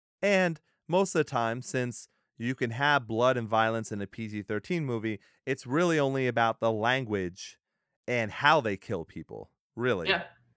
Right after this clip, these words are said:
Speaker 2: what they show.
Speaker 1: Yeah, so fuck that. So we probably will do Venom, and it'll probably
Speaker 2: Yeah.
Speaker 1: be a very bad episode.
Speaker 2: Horrible.
Speaker 1: Yeah,
Speaker 2: <laughs>
Speaker 1: that's what I'm guessing. But I was trying to
Speaker 2: Yay!
Speaker 1: think, yeah, besides, like, the lake house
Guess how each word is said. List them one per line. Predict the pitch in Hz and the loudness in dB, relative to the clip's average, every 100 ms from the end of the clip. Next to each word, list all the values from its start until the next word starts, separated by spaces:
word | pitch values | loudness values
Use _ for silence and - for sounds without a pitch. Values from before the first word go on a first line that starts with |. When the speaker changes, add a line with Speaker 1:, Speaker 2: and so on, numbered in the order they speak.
| _ | _
Speaker 2:
what | 190 - | -12 -10
they | - | -6
show. | - 139 - - - | -2 -2 -4 -12 -2
Speaker 1:
Yeah, | 139 90 - _ _ - | 0 0 -6 _ _ -6
so | 127 110 | -2 0
fuck | - 123 | 0 -2
that. | - 69 - _ | -2 -8 -10 _
So | - 120 113 110 98 _ _ 120 | -4 2 4 2 0 _ _ -4
we | 131 | -2
probably | 180 185 156 143 | 2 2 4 4
will | 147 151 | 4 4
do | 156 | 4
Venom, | 131 139 160 190 190 | 4 4 4 -2 -4
and | 123 123 | -2 2
it'll | 120 | 2
probably | - 131 135 131 127 | 2 4 4 4 0
Speaker 2:
Yeah. | 117 | 0
Speaker 1:
be | 117 120 113 | -2 0 0
a | 110 | 0
very | 104 110 113 107 | 2 2 2 2
bad | 104 101 95 | 2 2 2
episode. | 87 85 175 | -2 0 4
Speaker 2:
Horrible. | 175 165 156 151 127 127 - - | 4 4 4 2 0 -6 -14 -4
Speaker 1:
Yeah, | 107 - | -4 0
Speaker 2:
<laughs> | 202 208 185 - 180 170 | 4 4 4 2 0 0
Speaker 1:
that's | - 120 123 | 4 4 4
what | 107 | 0
I'm | 95 | -2
guessing. | 85 - - - 277 _ - | -6 -8 -16 -16 -18 _ 4
But | 160 143 453 453 | 6 6 4 6
I | - | 6
was | 466 | 6
trying | 427 - | 6 6
to | 208 | 4
Speaker 2:
Yay! | |
Speaker 1:
think, | 208 | 6
yeah, | 180 | 4
besides, | 135 175 226 214 185 | 6 2 4 4 4
like, | 165 123 _ _ _ _ _ _ | 2 2 _ _ _ _ _ _
the | 117 139 | 2 2
lake | 131 135 131 | 4 2 2
house | 123 117 113 107 - - | 2 2 4 0 -6 -12